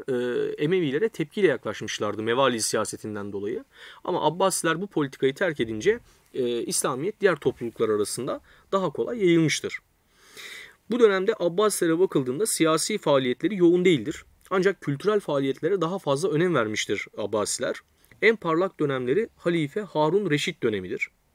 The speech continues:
Abbasiler dönemi aynı zamanda İslam Rönesansı dönemidir.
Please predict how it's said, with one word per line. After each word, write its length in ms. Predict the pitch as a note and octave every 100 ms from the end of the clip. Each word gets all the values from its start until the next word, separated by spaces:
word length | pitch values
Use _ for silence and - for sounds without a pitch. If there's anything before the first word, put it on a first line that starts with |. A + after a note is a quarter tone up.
| _ _ - - - -
Abbasiler 640 | C3 C#3+ G#3+ G#3 G3 F3+ D#3
dönemi 280 | D#3+ F3+ A3 -
aynı 220 | G3+ F3
zamanda 360 | D3+ D3 F#3+ -
İslam 380 | D3+ - G3 F3
Rönesansı 600 | D#3+ D3+ D#3 D3+ E3+ C3
dönemidir. 540 | A2 G2 F#2+ - -